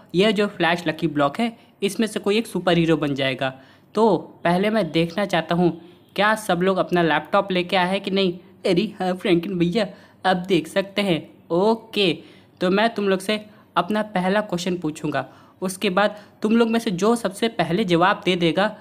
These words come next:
वही जाएगा लकी ब्लॉक ओपन करने। और ऐसे ही गेम आगे चलता रहेगा,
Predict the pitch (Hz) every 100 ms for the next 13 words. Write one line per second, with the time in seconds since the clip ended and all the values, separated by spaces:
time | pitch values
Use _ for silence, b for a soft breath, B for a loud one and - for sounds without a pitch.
0 | B B 160 190 170 165 185 190 170 160
1 | 156 156 - 151 143 135 131 131 B B
2 | 156 180 190 185 240 - 196 208 226 156
3 | 165 185 160 143 156 135 131 135